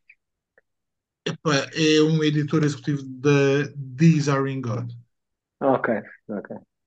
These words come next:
Speaker 1: Ok? Ehm, é sobre disciplinas espirituais, mas o f-, eu ai-, eu ainda estou só na primeira parte, que é a parte relacionada com a palavra, ler,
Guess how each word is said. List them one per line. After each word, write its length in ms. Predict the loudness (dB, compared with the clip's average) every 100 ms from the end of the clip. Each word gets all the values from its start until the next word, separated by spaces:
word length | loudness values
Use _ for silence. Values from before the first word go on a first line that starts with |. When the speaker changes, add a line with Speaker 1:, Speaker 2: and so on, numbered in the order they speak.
| -14
Speaker 1:
Ok? 160 | -8 -2 -2 -2 -6 -14 -20 _
Ehm, 840 | 2 4 4 4 4 4 4 2 -2 -10 _ _ _ _ _ _ -20 _ _ 0
é 100 | 0
sobre 440 | 2 4 4 2
disciplinas 600 | -2 -2 -2 -4 -6 -6 -6
espirituais, 920 | -2 -2 -2 -2 0 0 -4 -10 -10
mas 540 | -6 -4 0 2 0 0
o 120 | -4
f-, 280 | -4 -8 -8
eu 260 | 0 4 6
ai-, 220 | 6 4 4
eu 200 | 4 4
ainda 180 | 4 2
estou 200 | 0 -4
só 220 | -2 -2
na 320 | -2 -4 -4 -4
primeira 360 | -4 -2 -2
parte, 240 | -2 -4 -4
que 80 |
é 40 | -6
a 60 |
parte 340 | -2 -4 -6 -6 -4 -2 -2
relacionada 500 | -4 -6 -6 -6 -6 -6
com 260 | -6 -4 -2
a 160 | -4 -8 _ _ -4
palavra, 440 | 0 0 -2 -2
ler, 500 | 0 2 2 2 -2